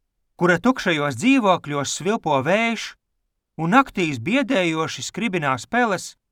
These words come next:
un žurkas. Bērns jūtas vientuļš un pamests, līdz ieklīst pagrabstāvā, kur mitinās pavecs klaidonis ar diviem suņiem.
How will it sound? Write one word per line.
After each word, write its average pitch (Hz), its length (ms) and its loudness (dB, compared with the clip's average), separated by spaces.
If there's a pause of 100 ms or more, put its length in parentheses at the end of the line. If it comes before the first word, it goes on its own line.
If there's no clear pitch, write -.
(220)
un 196 140 -2
žurkas. 113 680 -6 (680)
Bērns 196 500 4
jūtas 175 380 0
vientuļš 208 600 0
un 143 100 -6
pamests, 113 600 -2 (600)
līdz 151 300 -2
ieklīst 220 420 0
pagrabstāvā, 117 800 0 (800)
kur 190 160 2
mitinās 180 580 2
pavecs 196 460 2
klaidonis 180 720 2
ar 131 140 -2
diviem 196 400 2
suņiem. 110 640 -4